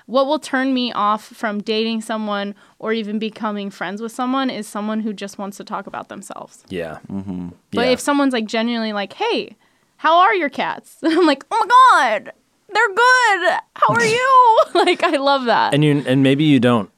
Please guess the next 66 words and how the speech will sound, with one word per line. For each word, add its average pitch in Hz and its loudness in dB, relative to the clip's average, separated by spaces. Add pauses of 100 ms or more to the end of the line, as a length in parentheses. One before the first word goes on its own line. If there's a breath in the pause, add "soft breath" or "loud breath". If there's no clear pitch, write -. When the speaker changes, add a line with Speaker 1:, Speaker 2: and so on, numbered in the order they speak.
(120)
Speaker 2:
you 127 2
don't 120 2
find 110 -2
something 101 -4
right 101 2
off 101 0
the 98 -4
bat 101 -2
that 98 -4
you, 98 -6
that 104 -6
you 104 -2
relate 95 -4
to 95 -4
with 92 -6
that 92 -4
person. 92 -6
But 98 -6
the 107 -4
more 104 -2
questions 101 -6
you 117 0
ask, 156 0
then 127 0
you 117 0
find, 107 -2
like, 110 -4 (100)
"Oh, 208 4
you 165 2
like 185 2
that 175 -2
too? 208 0
I 202 2
do 214 2
too." 240 0
And 147 0
you're 123 2
like, 113 0
and 117 0
then 110 2 (320 loud breath)
before 143 2
you 131 4
know 110 4
it, 98 -2
then 101 0
you're, 92 -2 (100)
you 92 -8
know, 76 -10 (320)
you - -8
Speaker 3:
Yeah. 107 -4
Speaker 2:
got 104 -2
something - -6
Speaker 1:
I 330 -6
think 480 -6
Shane 359 -4
Speaker 2:
to 320 -4
Speaker 1:
and 311 -4
I 311 -2
Speaker 2:
relate 302 -2
Speaker 1:
are - 0
a 240 -4
Speaker 2:
to. 220 -10
Speaker 1:
good 214 -6
example. 190 -12
We 214 -10
don't 254 -10